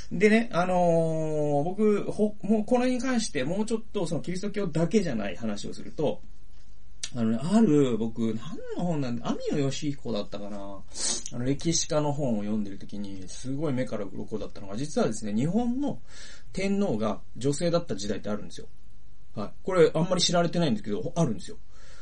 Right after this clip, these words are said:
で、じゅ-、ね、えっとね、なん、なんとか天皇っていうね、女性の天皇がいるんですよ。その時代がね、二十年ぐらいあるんですよね。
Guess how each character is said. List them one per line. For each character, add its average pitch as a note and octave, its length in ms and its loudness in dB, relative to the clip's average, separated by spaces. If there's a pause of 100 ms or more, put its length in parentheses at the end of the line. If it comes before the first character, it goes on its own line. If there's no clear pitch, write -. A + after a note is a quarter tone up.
(320)
で、 F3+ 360 6 (720)
じ F#3+ 140 0
ゅ-、 G#3 100 0
ね、 F#3 260 0
え C3+ 80 2
っ B2 40 -2
と A#2+ 120 -2
ね、 A#2 80 4
な A#2 240 -2
ん、 D4+ 160 -4
な A3+ 160 -2
ん D#4 140 -4
と - 100 -6
か A#2 140 -4
天 C3 200 -2
皇 B2+ 100 2
っ A2 40 -2
て A2 80 -4
い G#2+ 60 0
う - 20 -2
ね、 G2 200 -2
女 A#2 120 0
性 D3 220 0
の D3 80 0
天 D3 180 2
皇 C3+ 80 2
が G#2 80 0
い A2 80 4
る G#2+ 100 2
ん F2+ 60 -2
で - 60 -4
す F2+ 60 -6
よ。 F2+ 60 -4
そ E3+ 120 -2
の G3 120 0
時 F#3+ 140 -4
代 F#3 180 0
が F3+ 120 0
ね、 A#2 140 2
二 C3 200 2
十 E3 140 -2
年 G3 280 -2
ぐ G3+ 80 0
ら B2+ 120 2
い - 20 0
あ A2 140 4
る F#2+ 100 -2
ん F2 40 -4
で E2+ 60 -6
す - 60 -8
よ F2 80 -6
ね。 F2+ 280 -6